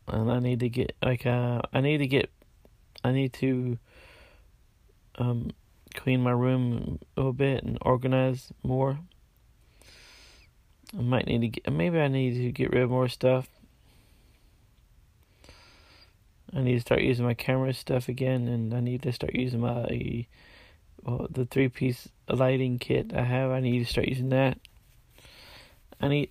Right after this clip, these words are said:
I didn't, I have not been able to sit down and, and, and come up with anything with the, for the web series, but I need to do that.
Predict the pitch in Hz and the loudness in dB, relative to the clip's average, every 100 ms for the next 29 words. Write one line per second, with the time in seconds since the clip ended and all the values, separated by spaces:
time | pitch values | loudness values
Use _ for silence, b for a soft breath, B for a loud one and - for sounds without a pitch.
0 | - - 131 151 131 135 113 - _ - | 0 4 4 4 0 -2 -4 -8 _ 0
1 | 147 143 135 - 131 143 143 131 131 - | 2 4 4 2 2 4 4 2 0 2
2 | 139 135 131 123 - 139 135 131 127 - | 2 2 -2 -2 2 4 4 2 -2 -6
3 | - - 131 127 123 - - B B B | -8 0 2 4 0 -4 -10 B B B
4 | B B B B B B _ - - - | B B B B B B _ -20 -8 2
5 | 135 127 127 120 - - _ _ _ _ | 4 6 4 2 -4 -16 _ _ _ _
6 | - - 143 139 127 131 127 135 135 139 | -10 0 4 6 6 4 4 4 4 4
7 | 131 131 127 135 120 - 135 135 - 135 | 4 2 2 2 2 4 4 4 2 4
8 | 135 139 131 143 147 143 135 139 127 127 | 6 4 4 4 4 4 2 2 2 2
9 | 127 135 135 131 135 135 | 0 -2 0 2 4 2